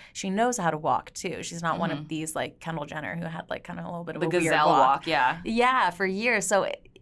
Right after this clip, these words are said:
Speaker 1: you, some people really do take the opportunity and make the most of it and get a good reputation for themselves. But then you have other people who, I don't know, like, get that opportunity and it's just so undeserved. And you can tell that they don't even wanna be there. I think,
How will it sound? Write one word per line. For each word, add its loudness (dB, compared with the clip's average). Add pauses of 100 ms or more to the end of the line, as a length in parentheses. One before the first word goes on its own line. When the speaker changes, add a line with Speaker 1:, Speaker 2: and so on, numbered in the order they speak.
(140)
Speaker 1:
you, -8
some 0
people -4
really 0
do -4
take -6
the -4
opportunity -6
and -4
make -10
the -10
most -8
of 2
it 0
and -8
get -2
a -4
good -6
reputation -6
for -8
themselves. -4 (240)
But -10
then -4
you -2
have 0
other -4
people -6
who, -4 (100)
I -2
don't -6
know, 0
like, 0
get -2
that 0
opportunity -2
and -4
it's -6
just 0
so 0
undeserved. -4
And -4
you -6
can -10
tell -12
that -10
they -10
don't -4
even -4
wanna -2
be -8
there. -10
I 0
think, -6